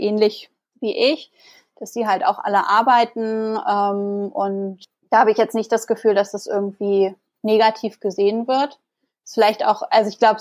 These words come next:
da ist ein großer Unterschied zwischen Stadt und Land, könnte ich mir vorstellen, einfach schon mit Kita-Öffnungszeiten, dass es hier normal ist, dass man sein Kind halt morgens abgeben kann und nachmittags halt auch mal als letztes Kind abholt, dass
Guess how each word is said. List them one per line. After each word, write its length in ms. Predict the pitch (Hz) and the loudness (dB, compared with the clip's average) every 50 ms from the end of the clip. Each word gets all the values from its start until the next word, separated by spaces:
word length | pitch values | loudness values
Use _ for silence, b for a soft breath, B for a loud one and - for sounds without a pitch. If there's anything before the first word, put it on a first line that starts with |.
| - | 0
da 120 | - 220 214 | 2 4 4
ist 120 | 220 - - | 2 0 -2
ein 60 | 220 | -2
großer 340 | 208 208 214 208 - 220 185 | 0 0 0 2 2 2 2
Unterschied 460 | 214 196 226 214 - - 233 208 - | 2 0 0 0 0 0 -4 -4 -4
zwischen 480 | - - 208 202 - 214 202 196 196 | -4 -4 -4 -2 -2 -2 -2 -2 -4
Stadt 320 | - - - 208 196 202 - | -4 0 2 2 2 2 0
und 180 | - 202 196 | -6 -4 0
Land, 320 | 196 202 185 208 233 262 - | 2 2 4 4 2 0 0
könnte 240 | - 254 240 240 240 | 0 0 0 0 -4
ich 140 | - - | -6 -6
mir 100 | 240 226 | -6 -4
vorstellen, 460 | 233 - 226 220 214 - - 214 196 190 | -4 -2 -2 -2 0 0 -4 -4 -2 -2
einfach 280 | - 196 190 - 202 | -2 -2 -2 -2 -6
schon 300 | - - - 202 190 - - | -6 -4 -6 -6 -8 -8 -8
mit 260 | - 185 185 _ _ | -8 -10 -10 _ _
Kita-Öffnungszeiten, 1300 | - - 214 - 220 196 - 202 - - 196 190 190 - - - - 202 208 202 - 202 202 196 196 b b b b b b b b b b b _ _ _ - | -4 -4 0 2 2 2 2 2 -2 -4 -6 -6 -6 -8 -10 -6 -2 0 0 0 -2 -2 -4 -4 -6 b b b b b b b b b b b _ _ _ 0
dass 200 | - 196 196 - | 0 0 0 0
es 100 | 202 - | -4 0
hier 160 | - 226 208 | 2 2 4
normal 400 | 202 202 196 190 185 190 214 220 | 4 4 4 6 6 6 6 6
ist, 220 | 160 208 202 - | 4 0 -2 -4
dass 100 | 214 202 | -6 -4
man 180 | - 202 196 190 | 0 0 2 2
sein 200 | 196 202 196 190 | 2 2 2 0
Kind 280 | 196 - 208 196 190 - | 0 -2 -2 -2 0 0
halt 180 | 202 190 - | 0 0 2
morgens 280 | - 185 185 190 190 - | 4 2 2 2 2 -2
abgeben 460 | - 196 196 _ - 214 214 208 202 | -4 -4 -2 _ 2 2 2 2 0
kann 260 | 202 - 208 202 196 | -4 -6 -6 -6 -4
und 140 | 202 196 - | -6 -4 -2
nachmittags 720 | 196 190 196 - - 214 - - - 202 196 _ - - - | -2 -4 -4 -4 -10 -14 -10 -6 -6 -6 -6 _ -14 -8 -2
halt 220 | 202 202 196 - | 0 0 0 0
auch 120 | - 202 196 | -2 -2 -2
mal 220 | 208 208 208 208 | 2 2 4 4
als 200 | - 202 - - | 4 2 0 2
letztes 340 | 220 208 208 - - - - | 2 2 2 0 -8 -8 -2
Kind 240 | - 226 202 202 - | 0 0 0 2 0
abholt, 420 | 214 - - - 226 220 220 214 | 0 0 2 2 4 4 4 4
dass 240 | 220 202 - - | 0 -4 -6 -10